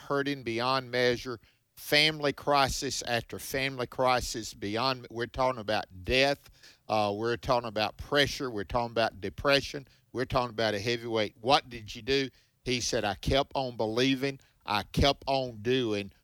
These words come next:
what I was called to do as a follower of Christ." So in these times when you are loaded beyond measure, keep praying,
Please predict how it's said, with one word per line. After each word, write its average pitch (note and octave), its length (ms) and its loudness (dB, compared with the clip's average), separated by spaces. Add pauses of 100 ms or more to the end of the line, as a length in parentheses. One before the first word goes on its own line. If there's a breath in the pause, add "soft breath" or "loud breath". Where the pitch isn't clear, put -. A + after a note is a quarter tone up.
what B2+ 360 4
I A2+ 180 -4
was F#2+ 220 -6
called B2+ 480 2
to A#2 120 -8
do G#2+ 400 -2
as G#2+ 200 -4
a - 80 -8
follower A2+ 480 0
of - 120 -10
Christ." G2+ 520 -2 (280)
So A#2 260 -2
in E3 160 2
these D3+ 320 0
times B2 720 0
when A2 260 -12
you D3 360 -6
are G#2+ 160 0
loaded C#3+ 800 2
beyond E3 680 -2 (120)
measure, B2+ 840 0 (420)
keep - 440 -2
praying, B2 580 0